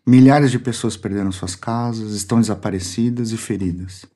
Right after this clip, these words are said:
Este é o pior terremoto da região nos últimos trinta anos. E muitas pessoas agora estão sofrendo com um estresse pós-traumático.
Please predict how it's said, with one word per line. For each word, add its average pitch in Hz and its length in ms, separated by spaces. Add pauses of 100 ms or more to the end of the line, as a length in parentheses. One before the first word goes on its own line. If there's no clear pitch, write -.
(260)
Este - 200
é 127 40
o - 20
pior 120 580
terremoto 101 720
da 95 80
região 98 380
nos 98 160
últimos 101 400
trinta 95 460
anos. - 580
E 131 80
muitas 156 480
pessoas 107 420
agora 101 320
estão 101 240
sofrendo 101 680
com 113 220
um 117 60
estresse 117 720 (160)
pós-traumático. 95 1040